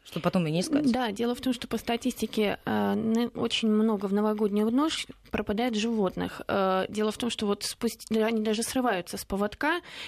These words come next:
Speaker 2: и, э, испугавшись петард, э, и петарда может, э, взорваться не-, недалеко от собаки,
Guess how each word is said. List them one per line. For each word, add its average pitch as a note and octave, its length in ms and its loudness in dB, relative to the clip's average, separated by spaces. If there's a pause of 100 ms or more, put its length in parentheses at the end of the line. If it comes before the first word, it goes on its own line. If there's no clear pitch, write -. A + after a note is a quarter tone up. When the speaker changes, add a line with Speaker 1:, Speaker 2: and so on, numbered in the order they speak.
Speaker 2:
и, G#3 580 2
э, F#3 440 2
испугавшись G#3 800 -2
петард, C4 520 -2
э, F#3+ 360 0
и G3 420 2
петарда A3 400 -2
может, G#3 360 2
э, F#3 240 2
взорваться G#3 580 0
не-, G3 160 2
недалеко G#3+ 400 4 (100)
от G#3+ 200 0
собаки, A#3+ 580 -2